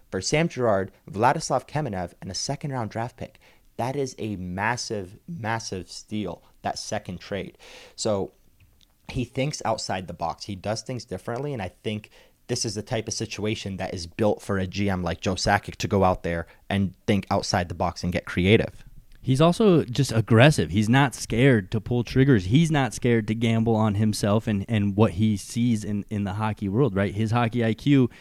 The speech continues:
Speaker 2: I'm sure, is a lot higher than everybody else's, and he knows that. So he's not afraid to, to face criticism and just do something that's outside the box, like you're saying. And that's what's,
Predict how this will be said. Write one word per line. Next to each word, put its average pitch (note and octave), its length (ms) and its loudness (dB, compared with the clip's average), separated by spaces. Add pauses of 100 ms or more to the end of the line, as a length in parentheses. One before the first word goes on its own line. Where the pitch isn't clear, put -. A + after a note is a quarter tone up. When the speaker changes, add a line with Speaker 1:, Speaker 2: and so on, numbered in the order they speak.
(320)
Speaker 2:
I'm A#2+ 140 -4
sure, A#2+ 320 0
is A2 260 -4
a A#2 60 -2
lot A#2 220 4
higher B2 260 4
than A#2+ 140 2
everybody A2+ 360 0
else's, A#2+ 280 -2
and A2+ 100 -2
he A#2 120 0
knows A#2+ 280 2
that. A#2 240 0
So A2 320 2 (220)
he's C#3+ 240 0
not D#3+ 160 4
afraid D#3 320 0
to, B2+ 200 0
to A#2 300 0
face B2+ 320 -2
criticism C3+ 580 2
and A#2+ 140 2
just A2 180 0
do A#2+ 180 4
something A#2+ 440 -2
that's G2+ 320 -4 (100)
outside G#2 380 0
the G#2 80 -4
box, A2+ 340 0
like G2+ 180 -6
you're G#2+ 100 -2
saying. A2 400 -2
And F2+ 100 -4
that's G2 220 -6
what's, G2+ 180 -4